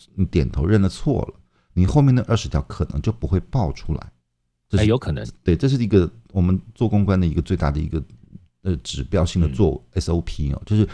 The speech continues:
Speaker 2: 嗯。
Speaker 1: 第一时间你如果发现你没有足够的防御力，
Speaker 2: 嗯。
Speaker 1: 赶快先认错，因为社会大众对于认错的人基本上还有一定的包容力。
Speaker 2: 嗯。
Speaker 1: 当然并，
Speaker 2: 也是。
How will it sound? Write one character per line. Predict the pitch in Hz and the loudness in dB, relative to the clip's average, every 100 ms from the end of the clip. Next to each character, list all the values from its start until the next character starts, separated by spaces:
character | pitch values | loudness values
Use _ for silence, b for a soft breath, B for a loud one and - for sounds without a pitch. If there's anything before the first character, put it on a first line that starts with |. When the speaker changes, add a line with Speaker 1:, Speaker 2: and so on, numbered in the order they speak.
| B | B
Speaker 2:
嗯。 | 120 104 | -2 0
Speaker 1:
第 | 82 151 | 2 2
一 | 156 | 2
时 | - | 0
间 | 80 101 | 2 2
你 | 80 | 2
如 | 65 82 | 0 0
果 | |
发 | 85 80 | 0 0
现 | 80 76 | 0 0
你 | 69 | 0
没 | 78 | 0
有 | 71 | -2
足 | - | -4
够 | 69 | -4
的 | 73 | -4
防 | - - 67 | -2 -4 -4
御 | - 76 | -4 -4
力， | 69 69 - _ _ _ _ | -2 -4 -8 _ _ _ _
Speaker 2:
嗯。 | 120 117 85 | 2 2 2
Speaker 1:
赶 | 76 76 | 0 0
快 | 104 | 0
先 | 95 82 | 0 2
认 | 78 73 | 0 0
错， | - - - _ _ _ | -4 -10 -10 _ _ _
因 | 113 123 | 0 4
为 | 120 | 4
社 | 101 117 | 4 4
会 | 95 95 | 2 2
大 | 82 87 78 | 0 0 0
众 | 78 67 | -2 -4
对 | - 76 | -2 -2
于 | 64 65 - | 0 -4 -4
认 | 85 85 | 0 0
错 | 71 - 73 | 0 -2 -2
的 | 55 | -2
人 | 55 | -6
基 | 69 87 | -6 -4
本 | 76 | -2
上 | 78 | -2
还 | 69 | -2
有 | 71 - | -2 -4
一 | - - - | -14 -8 -2
定 | 104 69 | 0 -2
的 | 71 | -4
包 | 73 71 | -4 -2
容 | 64 60 | -2 -4
力。 | 64 - | -6 -8
Speaker 2:
嗯。 | _ b b b b | _ b b b b
Speaker 1:
当 | 151 | 4
然 | 147 | 6
并， | 139 | 4
Speaker 2:
也 | |
是。 | - | 2